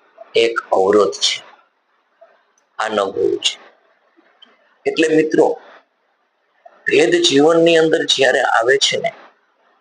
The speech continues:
ત્યારે આપણે સામલામાં જ્યારે ભેદ કરીએ છીએ ને,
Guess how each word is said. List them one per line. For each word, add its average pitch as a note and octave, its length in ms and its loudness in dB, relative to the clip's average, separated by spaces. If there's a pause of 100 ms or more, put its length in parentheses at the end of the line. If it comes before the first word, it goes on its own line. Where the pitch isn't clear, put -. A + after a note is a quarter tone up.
(1300)
ત્યારે C#3+ 300 2 (1800)
આપણે D3 300 -2 (180)
સામલામાં D3 720 0
જ્યારે C#3 200 2 (140)
ભેદ - 240 0 (140)
કરીએ D#3+ 380 2
છીએ D3+ 180 0
ને, D#2 80 -4